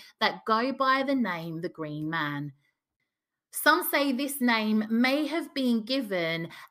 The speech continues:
as in the building there was an apothecary that gathered herbs centuries ago. An Old English term for the countryside is greenmans.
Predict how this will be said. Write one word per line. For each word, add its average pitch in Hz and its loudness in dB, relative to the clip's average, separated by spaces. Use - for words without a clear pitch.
as 190 2
in 311 0
the 320 0
building 202 0
there 190 0
was 180 -2
an 175 -4
apothecary 254 -4
that 214 -6
gathered 208 -2
herbs 165 -6
centuries 170 -8
ago. 143 -4
An 226 6
Old 311 10
English 285 2
term 226 0
for 214 -8
the 208 0
countryside 202 0
is 175 0
greenmans. 196 -2